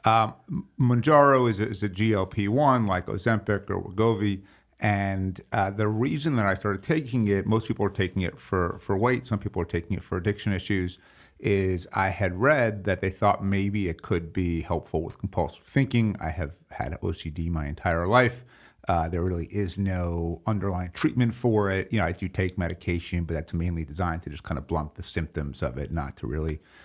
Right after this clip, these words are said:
deal with the underlying cause. So I was really curious because I felt like if this could, that could be life-changing for me. And both my psychiatrist and the endocrinologist I met with were just kinda like,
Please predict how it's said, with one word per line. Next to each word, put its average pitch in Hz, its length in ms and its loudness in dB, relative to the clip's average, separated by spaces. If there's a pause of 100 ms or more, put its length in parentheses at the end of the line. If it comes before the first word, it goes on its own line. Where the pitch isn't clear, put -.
(380)
deal 123 120 6
with 117 60 4
the 113 60 4
underlying 104 300 2
cause. 117 520 2
So - 120 -8
I 120 160 2
was 117 220 2
really 123 180 2
curious 156 540 2
because 104 260 0
I 98 80 2
felt 104 320 2
like 98 460 0
if 120 200 -2
this 98 360 -2
could, 98 640 0
that 90 240 -2
could 90 160 -4
be 95 80 -2
life-changing 90 760 0
for - 140 -8
me. 80 380 -4 (460)
And 92 440 0
both 95 280 -2
my 95 120 0
psychiatrist 90 920 -2
and 87 260 -2
the 87 60 -4
endocrinologist 110 640 -2
I 90 80 -2
met 87 240 -4
with 85 180 -4
were 85 120 -6
just - 180 -10
kinda 92 160 -2
like, 90 260 -4